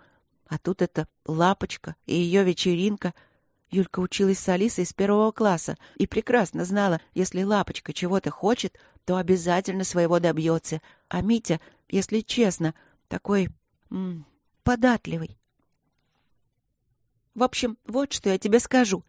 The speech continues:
Если ты не поедешь к Лапочке, это будет самая большая твоя глупость. Она тебя со свету живет, сказала Анюта. Юльке на минуту стало страшно, но она тут же тряхнула головой.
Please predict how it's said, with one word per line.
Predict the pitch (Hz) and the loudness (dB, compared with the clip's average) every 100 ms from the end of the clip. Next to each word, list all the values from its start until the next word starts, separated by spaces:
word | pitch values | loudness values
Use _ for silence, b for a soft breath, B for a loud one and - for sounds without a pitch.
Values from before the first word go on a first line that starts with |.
| - | -2
Если | 208 233 - | 0 2 2
ты | 196 240 | 0 0
не | 214 | 2
поедешь | - 202 226 190 - | 2 4 4 2 -2
к | 214 | 0
Лапочке, | 262 285 - - 160 b - | 0 0 -4 -8 -12 b -4
это | 180 185 | -2 -2
будет | 180 190 196 - | 0 2 2 0
самая | - 233 247 160 170 | 2 4 4 2 4
большая | 190 185 247 226 | 2 2 2 0
твоя | 208 214 220 | 2 2 2
глупость. | 202 233 240 - 185 - b b | 2 2 2 0 -8 -12 b b
Она | 190 214 247 | 0 4 4
тебя | - 180 | 2 -2
со | - 240 | 2 2
свету | - 240 202 - | 2 4 4 2
живет, | 170 196 220 175 - _ _ _ | 0 2 4 2 0 _ _ _
сказала | - 185 180 180 185 | -6 -2 0 2 2
Анюта. | 202 196 165 - - _ _ _ | 2 0 -4 -6 -10 _ _ _
Юльке | 156 202 214 - 160 - | -4 -2 -2 -6 -12 -6
на | 180 | -4
минуту | 180 202 - 185 | -2 -2 -4 -6
стало | - 190 185 | -2 -2 -2
страшно, | 190 - 185 170 - 165 160 b b - | -4 -2 -2 -2 -4 -6 -8 b b -4
но | 170 | 0
она | 175 180 | 2 2
тут | 170 196 196 | 0 0 0
же | 170 | 0
тряхнула | - 180 170 170 165 | -2 -4 0 0 4
головой. | 165 165 165 170 | 4 4 2 -2